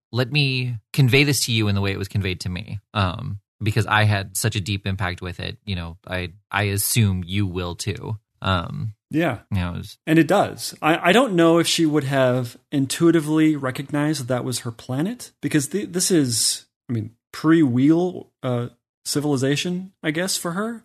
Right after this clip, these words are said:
Speaker 2: And I don't know if she would just immediately snap in. It's like, "Oh, this is my planet from above." I don't know if that would be obvious.
Speaker 1: You're right.
Speaker 2: I know she's supposed to be super smart, but, uh, he would have to say, "No, that you're, you're spinning," you know. I, she would have said, "Well, I didn't know that my,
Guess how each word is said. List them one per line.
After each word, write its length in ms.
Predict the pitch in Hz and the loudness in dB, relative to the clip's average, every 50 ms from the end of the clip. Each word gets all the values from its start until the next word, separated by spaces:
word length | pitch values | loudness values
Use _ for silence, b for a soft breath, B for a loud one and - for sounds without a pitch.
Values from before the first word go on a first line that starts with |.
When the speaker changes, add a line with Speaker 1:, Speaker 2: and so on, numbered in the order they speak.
| _ - | _ 0
Speaker 2:
And 280 | 165 147 143 139 139 - | 2 4 4 4 2 0
I 60 | - 151 | -2 -2
don't 160 | 185 214 185 | -2 0 2
know 200 | 170 165 160 156 | 4 6 6 6
if 100 | 151 147 | 6 4
she 140 | - - 160 | 2 2 4
would 120 | 151 143 127 | 4 2 2
just 180 | 135 123 - | -2 -4 -4
immediately 580 | 127 120 120 127 135 135 139 127 123 123 123 120 | -2 0 2 2 2 4 2 2 0 -2 -4 -2
snap 400 | 110 - - - 139 127 113 - | -2 -2 -2 -2 -4 -4 -4 -4
in. 140 | 131 123 117 | -4 -2 -2
It's 100 | 113 110 | -2 -4
like, 120 | 120 120 - | -6 -6 -2
"Oh, 140 | 190 160 123 | -2 -2 -2
this 180 | 113 120 - - | -2 -4 -4 -6
is 120 | 123 107 | -4 -4
my 200 | 120 117 113 113 113 | -4 -4 -4 -4 -6
planet 420 | 113 - - 139 127 120 127 135 | -8 -8 -6 -4 -4 -4 -6 -6
from 160 | - - 127 123 | -8 -6 -4 -4
above." 520 | 131 123 160 170 120 - - - - - _ _ _ _ _ _ _ _ _ _ - | -2 0 0 0 0 -2 -8 -14 -18 -20 _ _ _ _ _ _ _ _ _ _ -4
I 60 | 147 | -2
don't 180 | 143 156 160 156 | -2 -2 -2 -2
know 160 | 147 143 147 | -2 0 -2
if 100 | 139 120 | -2 -2
that 160 | 131 131 139 | -4 -6 -4
would 280 | 139 135 123 120 - _ | -4 -6 -8 -8 -10 _
be 160 | - 127 120 | -6 -6 -6
obvious. 720 | - 113 110 107 117 117 131 - - - - - - - _ _ _ _ | -6 -8 -12 -10 -12 -12 -12 -10 -8 -8 -8 -8 -10 -14 _ _ _ _
Speaker 1:
You're 180 | - 101 98 95 | -8 -6 -4 -4
right. 300 | 95 92 90 92 95 - _ _ _ | -4 -4 -6 -8 -10 -14 _ _ _
Speaker 2:
I 80 | 135 135 | 0 2
know 120 | 143 147 | 2 2
she's 180 | 143 - 160 123 | 2 0 -4 -2
supposed 220 | - 143 135 - | -2 -2 -2 -2
to 40 | - | -4
be 60 | 135 | -6
super 320 | 123 - - 151 143 135 123 | -6 -4 -4 -4 -4 -4 -6
smart, 600 | 117 - - 123 123 127 120 110 113 117 - - _ _ _ | -6 -6 -4 -4 -4 -4 -4 -6 -8 -10 -14 -20 _ _ _
but, 240 | - 127 117 113 - _ _ _ _ _ _ _ _ _ _ _ _ _ | -4 -4 -4 -4 -8 _ _ _ _ _ _ _ _ _ _ _ _ _
uh, 60 | - - - | -16 -14 -14
he 160 | - - - | -6 -2 0
would 80 | 165 151 | 0 0
have 120 | 147 139 | 0 -2
to 80 | - 127 | -4 -4
say, 260 | - - 135 127 123 120 | -4 -2 -2 -2 -2 -2
"No, 260 | 131 160 190 196 - | -4 -4 -6 -6 -6
that 160 | 104 113 - | -6 -8 -6
you're, 300 | 127 123 117 117 110 107 110 _ _ _ | -6 -4 -4 -4 -6 -8 -12 _ _ _
you're 80 | - 107 | -10 -10
spinning," 540 | - - - 165 190 143 113 - 120 110 110 | -10 -6 -4 -4 -4 -4 -6 -8 -12 -14 -12
you 120 | - 117 | -8 -8
know. 180 | 113 113 120 117 b b b b - | -8 -8 -8 -12 b b b b -6
I, 100 | 139 147 | -4 -2
she 160 | 135 - 180 | 0 2 4
would 120 | 175 160 | 4 4
have 80 | 156 - | 4 4
said, 180 | - 160 143 123 | 4 2 2 2
"Well, 120 | 123 113 | 0 0
I 60 | 120 | 2
didn't 160 | 151 170 147 120 | 2 2 2 2
know 100 | 113 113 | 0 -2
that 60 | 123 | -4
my, 180 | 120 117 113 | -4 -4 -6